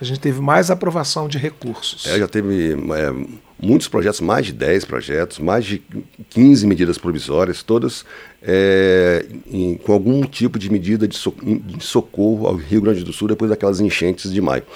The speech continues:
Speaker 2: Esse projeto, ele permite que o mec repasse, repasse recursos do seu orçamento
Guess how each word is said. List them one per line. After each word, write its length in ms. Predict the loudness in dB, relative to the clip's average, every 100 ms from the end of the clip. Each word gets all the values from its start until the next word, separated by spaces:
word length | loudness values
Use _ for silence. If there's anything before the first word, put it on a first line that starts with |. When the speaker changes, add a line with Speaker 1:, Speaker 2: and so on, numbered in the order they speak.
| -16 -16 -8 2
Speaker 2:
Esse 240 | 2 2
projeto, 580 | 2 2 4 4 4 2
ele 80 | 2
permite 440 | 2 2 0 -2
que 100 | 0
o 100 | 2
mec 460 | 4 2 0 -10 -16 _ _ _ _ _ _ _ -10
repasse, 800 | -2 -2 0 -2 -2 -6 -8 -10 _
repasse 540 | -10 -2 0 0 0
recursos 480 | -2 -2 0 -2 -2
do 120 | -10
seu 160 | -2 -2
orçamento 500 | -2 0 0 0